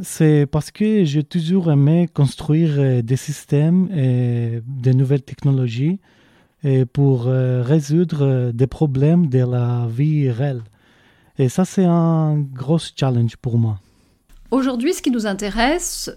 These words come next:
Speaker 2: ce sont vos recherches sur les systèmes I O T. Ça consiste en quoi précisément ?
Speaker 1: Donc, euh, je travaille sur trois axes principaux de recherche.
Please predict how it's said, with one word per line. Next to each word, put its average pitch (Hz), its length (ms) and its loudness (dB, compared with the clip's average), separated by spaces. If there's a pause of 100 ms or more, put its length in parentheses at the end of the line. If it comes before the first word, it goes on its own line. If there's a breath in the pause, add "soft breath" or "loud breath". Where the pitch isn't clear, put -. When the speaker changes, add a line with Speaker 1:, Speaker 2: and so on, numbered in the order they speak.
Speaker 2:
ce - 200 -8
sont 269 280 -2
vos 233 240 -2
recherches 226 580 -4
sur 185 200 -10
les 185 120 -6
systèmes 208 580 -6
I 208 160 -4
O 190 60 -2
T. 196 360 -8 (500 loud breath)
Ça 247 160 -6
consiste 277 380 -4
en 196 60 -6
quoi 196 240 -6
précisément ? 185 720 -10 (420 soft breath)
Speaker 1:
Donc, 151 400 2
euh, 147 240 2
je 151 160 0
travaille 165 720 0 (400 soft breath)
sur 131 360 0
trois 160 460 0
axes 170 340 -4 (140)
principaux 156 560 -2
de 131 140 -2
recherche. 117 600 -6